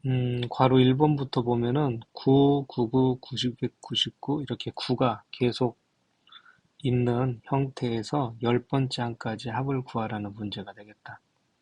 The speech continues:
그럼 항들을 정리해 보면은 첫 번째 항은 구, 두 번째 항은 구에다가 구십을 더한 것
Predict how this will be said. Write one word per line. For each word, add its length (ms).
그럼 300
항들을 480
정리해 420
보면은 540
첫 240
번째 400
항은 400
구, 280
두 200
번째 420
항은 460
구에다가 1040
구십을 540
더한 340
것 160